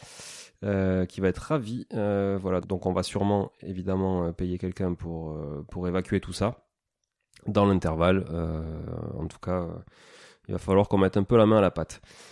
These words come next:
Alors pour rappel, donc ça fait vingt mois que le locataire avait arrêté de payer ses vingt-six euros de loyer, hein, je vous rappelle, et seize mois que nous avons délivré le commandement de payer qui matérialise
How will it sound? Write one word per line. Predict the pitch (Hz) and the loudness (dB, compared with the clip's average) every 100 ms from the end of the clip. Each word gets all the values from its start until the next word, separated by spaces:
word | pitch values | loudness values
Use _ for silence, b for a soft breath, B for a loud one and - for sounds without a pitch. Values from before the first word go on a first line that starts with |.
| B - | B -2
Alors | 98 92 | 0 4
pour | 135 120 | 4 6
rappel, | 110 113 160 170 | 6 6 4 2
donc | 95 87 | -4 -2
ça | 92 | -4
fait | - 104 98 - _ _ | 0 2 2 -2 _ _
vingt | 98 92 139 | -6 4 6
mois | 139 101 - - | 8 4 2 0
que | - | 6
le | 98 | 8
locataire | 95 95 - 98 90 | 8 4 4 4 4
avait | 87 | 4
arrêté | 87 87 87 | 4 2 -2
de | |
payer | - 87 90 | -2 0 0
ses | - | 0
vingt-six | 87 101 - 101 98 | 2 2 2 2 6
euros | 92 95 | 8 8
de | |
loyer, | 90 87 113 | 8 6 6
hein, | 151 113 | 4 2
je | |
vous | 92 | -2
rappelle, | 87 - 131 151 B B B - | -2 0 0 -2 B B B -2
et | |
seize | 101 - 151 107 | -2 4 4 8
mois | 107 117 | 6 6
que | 104 | 4
nous | 92 | 2
avons | 92 92 | 4 4
délivré | 92 92 90 98 | 2 2 2 2
le | 92 | 2
commandement | - 95 90 90 | 2 2 2 0
de | |
payer | - 85 87 110 | -2 -2 0 -2
qui | - 95 | -2 0
matérialise | 90 95 90 90 107 | 0 2 0 2 0